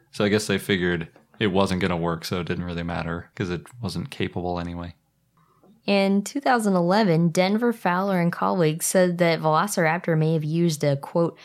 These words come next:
Speaker 2: raptor prey restraint, or R P R, where they leaped onto their prey, pinned them, and held onto them with their sickle-shaped claws. Then they would start to eat their prey, which would die from blood loss and organ failure.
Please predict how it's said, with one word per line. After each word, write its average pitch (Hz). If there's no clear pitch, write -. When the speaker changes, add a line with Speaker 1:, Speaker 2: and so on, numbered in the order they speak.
Speaker 2:
raptor 190
prey 185
restraint, 147
or -
R 156
P 151
R, 147
where 170
they 165
leaped 202
onto 151
their 139
prey, -
pinned 254
them, 139
and 143
held 196
onto 180
them 147
with 143
their 143
sickle-shaped -
claws. -
Then 208
they 226
would 175
start 175
to 175
eat 185
their 156
prey, 147
which 143
would 143
die 139
from 135
blood 156
loss 143
and 131
organ 139
failure. -